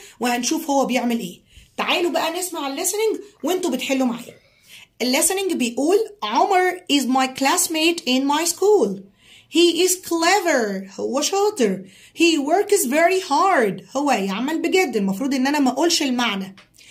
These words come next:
"He likes to read books in the library."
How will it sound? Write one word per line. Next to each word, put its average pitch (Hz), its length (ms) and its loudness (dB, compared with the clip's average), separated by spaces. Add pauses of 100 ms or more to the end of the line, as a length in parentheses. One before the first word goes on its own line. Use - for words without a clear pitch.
(260)
"He 311 240 4
likes 349 460 2
to - 220 0
read 277 720 2
books 349 440 4
in 294 320 2
the 254 120 4
library." 254 1300 2